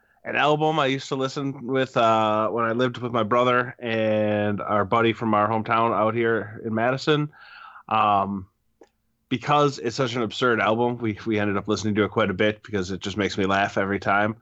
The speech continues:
So my pick this week is, uh, Be a Man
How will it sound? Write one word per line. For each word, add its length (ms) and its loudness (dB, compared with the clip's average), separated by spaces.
So 120 0
my 220 4
pick 240 -2
this 180 -4
week 320 -2
is, 400 -2
uh, 380 -2
Be 200 4
a 100 4
Man 500 0